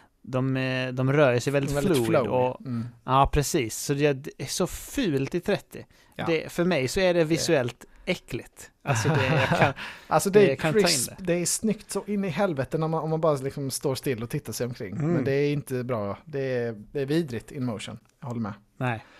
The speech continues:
Speaker 1: Men det är ju
Speaker 2: Det var
Speaker 1: också det på performance. Det är lite grainy ibland. Det, det blir det.
Speaker 2: Ja, alltså, speciellt
Speaker 1: Man
Speaker 2: när man,
Speaker 1: ser det.
Speaker 2: speciellt när man gör switchen. Alltså, då ser man det så jädra tydligt.
Speaker 1: <laughs>
Speaker 2: Det, det är crisp och sen, okej, jag byter till performance. Ah, nej!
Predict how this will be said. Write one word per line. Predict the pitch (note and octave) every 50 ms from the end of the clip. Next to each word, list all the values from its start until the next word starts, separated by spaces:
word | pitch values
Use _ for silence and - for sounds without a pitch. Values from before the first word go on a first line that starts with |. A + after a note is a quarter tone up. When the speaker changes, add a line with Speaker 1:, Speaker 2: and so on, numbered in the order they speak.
| - - _
Speaker 1:
Men | - D3+ D#3
det | E3+
är | F3+
ju | D#3+
Speaker 2:
Det | D3+ D#3
var | E3
Speaker 1:
också | E3+ - F#3
det | F3 D3+
på | - D3+
performance. | D#3 C#3 - - D#3 B2 A2+ A2 A2+ -
Det | - D#3+
är | F3+ F3 D3+ C#3+
lite | C#3 C#3+ E3 F#3+ F3+ - E3+ D3+
grainy | D#3 F3 E3+ D3 C3+ B2+ C3+
ibland. | C#3 C3 C3+ G#2+ A2+ G2 - - - - - - - _
Det, | - C3+ C3 C3 B2+ B2+ B2+ B2+ B2 B2
det | C3
blir | C3 C3+ F3 E3+ C3+ C#3
det. | D#3
Speaker 2:
Ja, | D#3+ E3 D3+
alltså, | D#3 - - G3 F3
speciellt | - - - D#3 - - - F3 D3 A#2+ B2 - -
Speaker 1:
Man | C#3
Speaker 2:
när | - D#3+
man, | E3+
Speaker 1:
ser | A#2+ B2+ - -
det. | - -
Speaker 2:
speciellt | - - - G3 F3+ - F#3 D#3+ -
när | - D3
man | D#3 E3+ F#3
gör | A3+ A#3+ G3 D3
switchen. | D#3 - - A3+ - - - - A#2 F#2 G2+ G#2 -
Alltså, | - C3+ - D3+
då | C#3 C#3+
ser | C3 - F#3 E3
man | D#3 D#3
det | D#3
så | - E3+
jädra | E3+ D#3+ F#3 G3 F#3+ D#3+ D3+ D3+ F3 F#3
tydligt. | F3 - G3 F3 B2+ A#2 A#2 - - - - - - -
Speaker 1:
<laughs> | - D#3+ D3 -
Speaker 2:
Det, | D3 C#3+ D#3+ E3 D#3
det | D#3 E3 E3
är | D#3+
crisp | D#3+ - - A3 A3+ - - - - _ _
och | - D3+
sen, | - D#3 D3 C#3+
okej, | E3 - F3 D3+
jag | C3+ C3+
byter | C3+ C#3+
till | C3 - - B2
performance. | - - - G#2 G#2+ G2 G#2 - - - - - - - - - _
Ah, | - E4 E4+ F4 F4 F4 D#4+ C4+ A3+ F3 C3 -
nej! | - B3 C4+ C#4+ D4 C#4 A#3 G#3